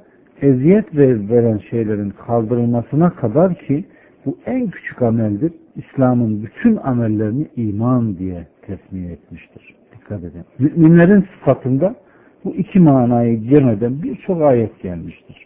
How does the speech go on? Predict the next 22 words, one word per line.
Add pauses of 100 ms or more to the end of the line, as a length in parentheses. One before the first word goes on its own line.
Allah
Azze
ve
Celle
kitabında, (580)
"Müminler
onlardır
ki (580)
Allah'a (320)
ve
Resulüne
iman
ettiler. (760)
Sonra
şüphe
etmediler. (640)
Allah
yolunda
mallarıyla,
canlarıyla
cihad
ettiler.